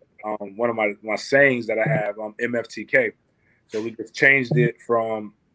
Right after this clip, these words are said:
it's not negative, it's more of a tongue-in-cheek joke what M F T K is, but we changed it to Mentors for the Kids.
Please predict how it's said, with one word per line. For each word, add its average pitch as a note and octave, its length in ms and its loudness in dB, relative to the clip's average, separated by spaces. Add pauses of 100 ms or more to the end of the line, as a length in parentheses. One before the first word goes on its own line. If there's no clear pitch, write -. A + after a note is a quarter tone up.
it's C#3+ 120 -8
not D#3 180 2
negative, B2 440 0
it's A#2+ 140 -14
more B2+ 180 -6
of A2 80 -6
a G#2+ 40 -10
tongue-in-cheek B2 640 -10
joke A2 260 -4
what G#2+ 140 -8
M G#2+ 160 -10
F G#2 140 -10
T G#2 160 -14
K A#2 120 -4
is, G2+ 360 -4 (380)
but A2+ 80 4
we A#2 100 2
changed B2+ 320 4
it A2 80 -16
to - 80 -12
Mentors B2 420 -4
for A#2 140 -8
the G#2 80 -14
Kids. - 540 -8